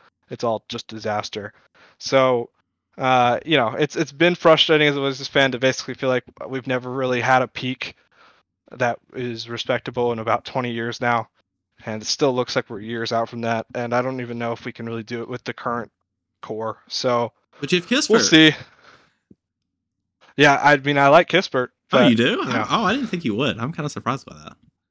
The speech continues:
Speaker 1: Yeah, well, I actually didn't really have him as high as we took him last year, but, uh, you know, he went, what,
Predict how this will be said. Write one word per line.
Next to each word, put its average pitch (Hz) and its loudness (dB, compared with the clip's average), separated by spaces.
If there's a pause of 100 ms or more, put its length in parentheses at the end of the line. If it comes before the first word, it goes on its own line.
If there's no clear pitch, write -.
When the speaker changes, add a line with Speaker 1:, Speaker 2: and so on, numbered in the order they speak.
(720)
Speaker 1:
Yeah, 214 12
well, 175 10
I 175 12
actually 190 4
didn't 156 4
really 165 4
have 147 6
him 151 -4
as 143 -2
high 147 6
as 143 2
we 135 -10
took 131 -4
him 156 -2
last 156 0
year, 208 -4 (460)
but, 143 10
uh, 131 4
you 135 -6
know, 131 -4
he 135 -6
went, 143 -2 (320)
what, 127 -4